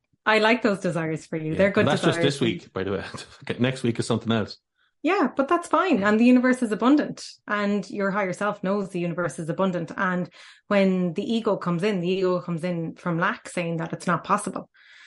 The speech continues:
Speaker 1: And really what I would re-, recommend you do is, like, even visualize yourself receiving that money. And it doesn't have to be from a particular source.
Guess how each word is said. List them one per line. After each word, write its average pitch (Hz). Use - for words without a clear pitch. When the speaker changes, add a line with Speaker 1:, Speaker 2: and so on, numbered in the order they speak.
Speaker 1:
And 202
really 214
what 190
I 180
would 175
re-, 175
recommend 185
you 170
do 175
is, 165
like, 170
even 190
visualize 175
yourself 170
receiving 196
that 170
money. 165
And 165
it 170
doesn't 190
have 180
to 170
be 175
from 170
a 175
particular 170
source. -